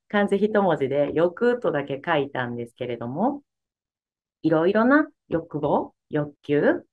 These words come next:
まあ、例えば、食べたいとか、飲みたいとか、それぐらいなら可愛いものかもしれないんですけど、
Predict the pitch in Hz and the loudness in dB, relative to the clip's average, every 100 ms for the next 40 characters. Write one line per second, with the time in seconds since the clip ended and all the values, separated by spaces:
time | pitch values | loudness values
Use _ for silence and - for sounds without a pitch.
0 | _ _ _ _ 156 151 135 131 143 151 | _ _ _ _ -4 -2 -2 -4 -8 -2
1 | 147 127 131 127 123 123 123 120 - _ | -2 0 0 0 0 -2 -6 -10 -16 _
2 | _ _ _ - 156 180 185 170 139 123 | _ _ _ -10 -2 -2 0 0 0 -4
3 | - 120 - - _ _ _ _ _ _ | -12 -16 -16 -18 _ _ _ _ _ _
4 | - 151 180 208 190 160 123 _ _ - | -4 -2 -2 -2 -4 -6 -8 _ _ -20
5 | - _ _ _ _ _ _ _ _ _ | -20 _ _ _ _ _ _ _ _ _
6 | _ _ _ _ _ _ - 220 277 294 | _ _ _ _ _ _ -6 0 2 4
7 | 277 196 139 - 147 143 135 127 123 127 | 4 2 -2 -2 0 0 -2 -6 -6 -8
8 | 123 131 127 123 120 120 - 120 170 226 | -8 -8 -8 -8 -12 -14 -10 -2 0 -2